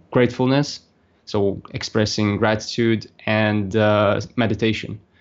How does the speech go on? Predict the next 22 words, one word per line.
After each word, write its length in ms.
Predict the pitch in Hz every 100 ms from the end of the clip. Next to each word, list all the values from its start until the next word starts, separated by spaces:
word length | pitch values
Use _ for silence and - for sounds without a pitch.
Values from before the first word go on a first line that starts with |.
| _ -
So 120 | 117
whether 300 | 107 120 120
meditation, 640 | 117 113 104 120 113 113 110 - -
so 140 | 127
for 340 | - 135 131 - - -
a, 100 | 139
a 260 | 139 135
lot 200 | 139 151
of 100 | 147
people, 300 | 135 127 113
and 180 | 117 117
I 200 | 113 117
was 180 | 107 95
very 260 | 113 110
pessimistic 560 | 104 101 - 104 101 -
about 240 | 95 98
meditation 540 | 98 95 92 107 - 95
because 420 | 98 98 95 - - - - - -
I'm 300 | 101 104 101
not 200 | 110 95
really 400 | 110 101 95 92 _
spiritual 640 | - - 113 107 117 98